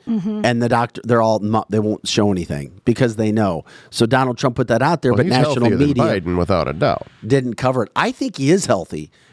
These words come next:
Speaker 2: When I s-, when I say healthy, one hundred percent healthy to do the job of president.
Speaker 3: Right. That, that, uh, yeah, exactly.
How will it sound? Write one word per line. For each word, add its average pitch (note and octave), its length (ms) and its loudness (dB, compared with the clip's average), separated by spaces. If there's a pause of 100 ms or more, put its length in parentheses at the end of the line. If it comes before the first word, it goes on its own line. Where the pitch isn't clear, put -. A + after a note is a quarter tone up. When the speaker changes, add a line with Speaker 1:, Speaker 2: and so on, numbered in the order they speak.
(140)
Speaker 2:
When C3+ 140 2
I C3+ 120 2
s-, - 180 -6
when C3 140 0
I C#3+ 80 4
say C#3+ 240 2
healthy, C#3 560 0 (800)
one A#2+ 260 2
hundred C3+ 240 -6
percent A#2 300 -2
healthy A2 320 -2
to G#2 120 -6
do G2+ 140 2
the F2+ 100 -2
job F2+ 260 -2
of E2 100 -8
president. D2+ 520 -8 (160)
Speaker 3:
Right. D3+ 240 2 (380)
That, C#3+ 260 -2
that, C3+ 340 0
uh, B2+ 100 2 (180)
yeah, A#2 320 2
exactly. E2+ 480 -6